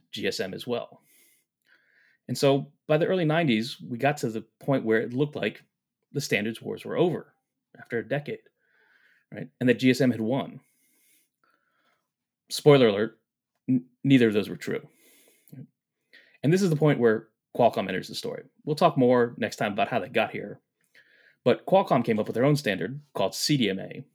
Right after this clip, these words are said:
which was, let's face it, better. And I had to preface that a little bit, because if you'd said that statement in the wrong bar at the wrong time during the standards wars,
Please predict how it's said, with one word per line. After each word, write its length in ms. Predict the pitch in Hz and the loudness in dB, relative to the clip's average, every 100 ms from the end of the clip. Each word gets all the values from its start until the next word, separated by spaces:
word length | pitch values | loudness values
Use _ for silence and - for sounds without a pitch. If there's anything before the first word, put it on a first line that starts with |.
| _ _ _ _ _ _ - - | _ _ _ _ _ _ -18 -4
which 200 | 123 - | -4 -2
was, 400 | 101 98 135 - _ _ _ _ _ _ | -2 -2 -4 -12 _ _ _ _ _ _
let's 160 | 127 117 | -2 0
face 240 | 110 95 | -2 -2
it, 140 | 107 - _ _ _ | -4 -8 _ _ _
better. 320 | 110 95 92 _ _ _ _ _ _ _ _ | -4 -4 -8 _ _ _ _ _ _ _ _
And 100 | 131 | 0
I 20 | |
had 80 | 135 | 4
to 80 | 143 | 4
preface 380 | - 196 190 151 | 4 0 2 0
that 120 | 120 | 0
a 40 | |
little 200 | 107 120 | 2 0
bit, 260 | 104 98 - _ _ _ _ | 0 -2 -6 _ _ _ _
because 300 | - 110 113 | -6 2 2
if 80 | 117 | 2
you'd 140 | 156 147 | -4 2
said 160 | 170 | 4
that 320 | 143 127 - | 6 6 2
statement 440 | - 127 131 110 - _ - | 0 0 2 0 -2 _ -6
in 80 | 131 | -4
the 80 | 110 | 0
wrong 260 | 120 120 | 0 2
bar 240 | 110 113 107 | 4 4 4
at 60 | |
the 80 | 104 | 0
wrong 240 | 107 107 | -4 -4
time 380 | 92 120 107 92 - _ _ | -4 -6 -4 -8 -14 _ _
during 180 | 117 110 | -6 -4
the 60 | 101 | -4
standards 360 | 151 139 101 | 0 0 0
wars, 360 | 117 98 92 | -4 -8 -10